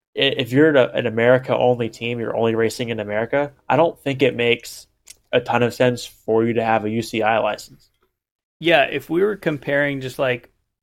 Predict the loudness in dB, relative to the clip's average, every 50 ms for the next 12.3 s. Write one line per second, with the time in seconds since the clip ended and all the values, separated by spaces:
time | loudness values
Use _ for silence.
0 | _ _ _ _ -6 -6 -6 -2 0 0 2 2 2 2 2 0 0 -2 -2 -2
1 | -2 -4 -2 0 0 0 -2 -4 -8 -14 _ _ _ _ _ _ _ _ _ _
2 | _ _ _ _ _ _ -6 -2 0 0 0 -2 -8 -6 -6 -6 -6 -2 0 0
3 | 0 0 0 0 -2 0 0 0 -2 -2 -4 -6 -6 -4 -2 -2 -2 -2 -6 _
4 | _ _ _ _ _ -2 0 2 2 2 0 _ _ _ _ _ _ _ _ _
5 | _ _ _ _ 0 0 0 -2 -4 -6 -6 -6 -6 -2 0 2 2 4 2 2
6 | 0 -4 _ _ _ _ _ _ _ _ -6 -6 -4 -6 -8 -4 -2 -2 -2 0
7 | -2 -2 -2 -2 -2 -2 -4 -2 0 0 0 0 0 0 0 0 0 0 -2 -4
8 | -6 -4 -4 -4 -4 -4 -6 -6 -6 -6 -8 -12 -16 -20 _ _ _ -8 -6 -4
9 | -2 -2 -2 -2 -2 -2 0 0 0 0 0 -2 -2 -2 0 0 0 0 -2 -4
10 | -4 -4 -6 -6 -6 -6 -4 -2 -2 -2 -2 -2 -4 -8 -8 -6 -6 -4 -4 -4
11 | -2 -2 -2 0 0 -2 -2 -2 -2 0 0 2 2 0 0 -2 -2 -2 -2 -2
12 | -2 -6 -10 -16 _